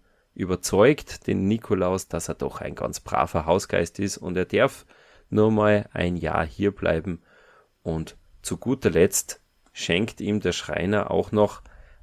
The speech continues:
eine Tafel Schokolade, die er auch vom Nikolaus erhalten hat. Also Happy End, ähm, zu guter Letzt mit einer, mit, mit, mit schokoladigen Grüßen vom Nikolaus.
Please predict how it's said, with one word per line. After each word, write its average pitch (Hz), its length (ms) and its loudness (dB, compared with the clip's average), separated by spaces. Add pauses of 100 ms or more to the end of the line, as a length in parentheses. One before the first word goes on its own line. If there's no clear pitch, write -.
(220)
eine 101 440 2
Tafel 87 400 0
Schokolade, 107 840 2
die 101 540 -2 (100)
er - 320 -6
auch 87 180 -4
vom 87 300 -4
Nikolaus 85 520 -2
erhalten 76 440 -8
hat. - 260 -14
Also 120 380 4 (600)
Happy 117 400 2
End, 104 500 -2 (340)
ähm, 92 560 -2 (260)
zu - 120 -6
guter 104 300 -2
Letzt - 500 2 (120)
mit 87 420 -6
einer, 80 600 -2 (400)
mit, - 240 -6
mit, - 220 -2
mit 85 100 -4
schokoladigen 87 840 0
Grüßen 92 420 -2
vom - 160 -4
Nikolaus. - 540 -4